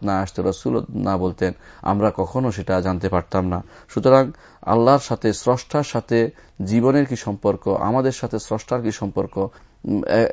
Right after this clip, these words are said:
এক একজন জীবন কিভাবে সুন্দরভাবে পরিচালিত হবে, এই বিষয়গুলো আমরা কখনো জানতে পারতাম না যদি আল্লাহর পক্ষ থেকে রিসালাত না আসতো। অনুরূপভাবে আমরা যদি কোনো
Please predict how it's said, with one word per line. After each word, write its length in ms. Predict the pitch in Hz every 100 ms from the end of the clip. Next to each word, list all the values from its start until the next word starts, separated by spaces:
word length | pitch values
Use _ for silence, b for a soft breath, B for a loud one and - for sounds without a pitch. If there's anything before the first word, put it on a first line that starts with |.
| - -
এক 180 | 110
একজন 360 | 139 123 127 113
জীবন 320 | 104 120 147
কিভাবে 380 | 143 127 131 123
সুন্দরভাবে 500 | - 110 110 110 107
পরিচালিত 520 | 104 98 - 120 123
হবে, 280 | 113 107 104 b b b
এই 160 | 139
বিষয়গুলো 600 | 135 113 113 107 107 104 101 b b b
আমরা 220 | 104 101 101
কখনো 320 | 98 131 131
জানতে 300 | 104 95 92
পারতাম 360 | 90 - 101
না 100 | 98
যদি 320 | 92 87 92 - b b
আল্লাহর 320 | - 98 95 85
পক্ষ 260 | 90 - 101
থেকে 260 | 110 101
রিসালাত 440 | 90 - 95 90 98
না 80 |
আসতো। 340 | 87 87 - - b b b
অনুরূপভাবে 600 | 123 151 180 131 110 87 - b b b
আমরা 300 | 101 139 160
যদি 220 | 156 143
কোনো 340 | 135 139 143